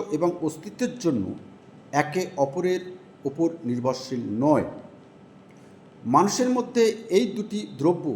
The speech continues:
একে অপরের সাথে কিভাবে মিথস্ক্রিয়া করে তা ব্যাখ্যা করা ছিল ডেকার্তের একটা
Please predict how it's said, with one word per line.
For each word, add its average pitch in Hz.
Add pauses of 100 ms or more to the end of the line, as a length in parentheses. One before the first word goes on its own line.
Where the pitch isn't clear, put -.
(640)
একে 165 (180)
অপরের 196
সাথে 180 (140)
কিভাবে 175 (360)
মিথস্ক্রিয়া 202 (220)
করে 147 (1300)
তা 147 (520)
ব্যাখ্যা 127
করা 160 (100)
ছিল 156 (1400)
ডেকার্তের 143 (260)
একটা -